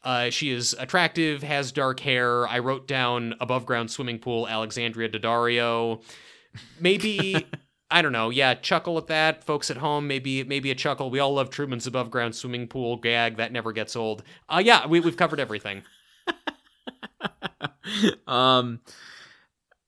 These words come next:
Speaker 2: yeah, only thing, uh, only note I have that we didn't touch on, uh, 'cause we sped through the third act so quickly, and there's so little Patrick Warburton in this, um,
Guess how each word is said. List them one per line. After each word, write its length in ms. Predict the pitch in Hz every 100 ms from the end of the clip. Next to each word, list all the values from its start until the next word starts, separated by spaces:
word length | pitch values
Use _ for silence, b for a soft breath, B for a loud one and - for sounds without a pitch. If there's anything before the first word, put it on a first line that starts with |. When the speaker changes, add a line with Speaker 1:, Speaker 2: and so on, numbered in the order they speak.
| _ -
Speaker 2:
yeah, 240 | 196 202
only 220 | 190 202
thing, 240 | 196 185 165
uh, 220 | 127 -
only 260 | 156 160 151
note 260 | 131 131 120
I 180 | 127
have 260 | 123 123 117
that 100 | 117
we 100 | 120
didn't 220 | 117 117
touch 240 | 127 113 123
on, 320 | 117 113 113
uh, 200 | 104 107
'cause 200 | 113 110
we 300 | 110 113 95
sped 320 | - - 110
through 120 | - 110
the 120 | 110
third 260 | - 113
act 220 | 104 104 -
so 160 | 104
quickly, 460 | - 110 - 104 98
and 280 | 98 98 -
there's 260 | 120 110
so 160 | - 113
little 340 | 104 113 113
Patrick 360 | 104 107 101 98
Warburton 460 | 104 104 104 92 98
in 120 | 98
this, 260 | 98 - -
um, 420 | 107 101 98